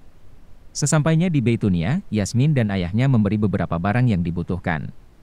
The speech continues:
Setelahnya, ayah Yasmin pergi ke toko elektronik untuk membeli kulkas. Ia berencana membelikan kulkas itu sebagai hadiah ulang tahun pernikahan untuk istrinya. Saksikan kisah selengkapnya dalam film The Present.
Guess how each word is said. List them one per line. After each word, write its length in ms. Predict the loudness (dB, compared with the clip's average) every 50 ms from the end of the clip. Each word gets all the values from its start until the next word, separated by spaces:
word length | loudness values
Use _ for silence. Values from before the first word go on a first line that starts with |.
| -20 -20 -20 -20 -20 -20 -18 -18 -18 -18 -14 -6
Setelahnya, 640 | -4 -4 -2 0 2 2 2 2 2 0 0 -2 -2 -2
ayah 160 | 0 2 4 4
Yasmin 400 | 4 4 2 2 2 2 4 4
pergi 240 | 2 0 0 0
ke 160 | 0 -2 0 0
toko 240 | 0 0 0 0
elektronik 560 | 0 0 -2 -2 -2 -2 0 2 2 2 0 0 0
untuk 320 | 0 0 0 0 0 2 4
membeli 240 | 4 4 4 2
kulkas. 560 | 0 -2 -2 -2 -2 -4 -6 -4 -6 -10 -10 -14 -18 -20 -20 -18 -18 -20 -20 -20 -20 -20 -20 -20 -20 -20 -20 -18 -8 -2 0
Ia 160 | 0 2 2
berencana 400 | 4 4 4 4 2 2 2 4
membelikan 400 | 4 4 4 2 2 2 0 0
kulkas 400 | 0 0 -2 0 0 -2 -4 -2
itu 320 | -6 -2 0 0 0 0
sebagai 320 | 0 0 0 0 0 0 -2
hadiah 320 | -2 -2 -2 -2 -4 -2
ulang 240 | -2 0 0 0 0
tahun 240 | -2 -2 0 0 0
pernikahan 640 | 0 0 0 0 0 0 -2 -2 0 0 0 0 0
untuk 320 | 0 0 0 0 -4 -4
istrinya. 640 | -6 -6 -4 -2 -2 0 0 0 -2 -4 -8 -12 -16 -18 -20 -20 -20 -20 -20 -20 -20 -20 -18 -18 -18 -18 -20 -20 -20 -20 -20 -20 -20 -20 -20 -20 -18 -10
Saksikan 480 | -4 -2 -2 -2 -2 -2 0 0 0 0
kisah 240 | 0 0 0 0 2
selengkapnya 480 | 0 0 0 0 0 0 0 0 2
dalam 240 | 0 0 0 0 0
film 240 | 0 0 0 0 0
The 80 | -2 -4
Present. 480 | -4 -4 -4 -4 -4 -4 -4 -6 -6